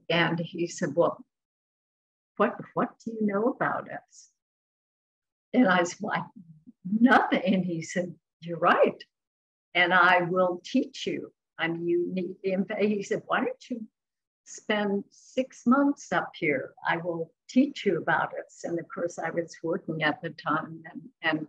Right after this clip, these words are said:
couldn't. But, uh, we spoke every month. He decided two years later it was time for me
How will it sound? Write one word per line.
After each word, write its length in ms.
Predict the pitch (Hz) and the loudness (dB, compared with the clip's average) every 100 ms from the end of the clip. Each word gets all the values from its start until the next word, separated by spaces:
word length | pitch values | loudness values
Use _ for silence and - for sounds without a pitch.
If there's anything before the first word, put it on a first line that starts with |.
| - | 2
couldn't. 500 | 277 247 156 - - _ _ _ _ _ _ _ - - - _ | 4 6 4 0 -12 _ _ _ _ _ _ _ -18 -14 -16 _
But, 360 | 170 - - - - | 4 4 0 -12 -2
uh, 240 | 175 175 175 | 2 4 2
we 180 | 175 170 | 0 0
spoke 380 | 190 - 180 185 | 2 4 4 4
every 260 | 160 165 165 | 0 0 2
month. 360 | 277 294 - _ _ _ _ - _ _ _ - - _ _ - _ _ _ _ _ _ - - _ _ _ _ | 4 4 2 _ _ _ _ -20 _ _ _ -8 -8 _ _ -20 _ _ _ _ _ _ -20 -20 _ _ _ _
He 580 | - 202 180 170 156 147 - | -4 4 6 6 4 0 -4
decided 920 | 170 - 190 180 175 180 175 196 156 - - _ _ _ _ _ _ - | -10 0 4 6 6 6 4 2 -8 -16 -20 _ _ _ _ _ _ -8
two 240 | - 214 196 | -2 0 2
years 380 | 185 180 - | 0 0 -6
later 480 | 165 170 170 196 202 | 2 6 6 6 4
it 220 | 185 - | 4 0
was 220 | 165 165 - | -6 -8 -10
time 680 | - 160 165 165 165 - - _ _ | -2 0 2 -2 -4 -10 -20 _ _
for 180 | - 170 | 2 4
me 420 | 170 156 156 147 | 2 -2 -2 -2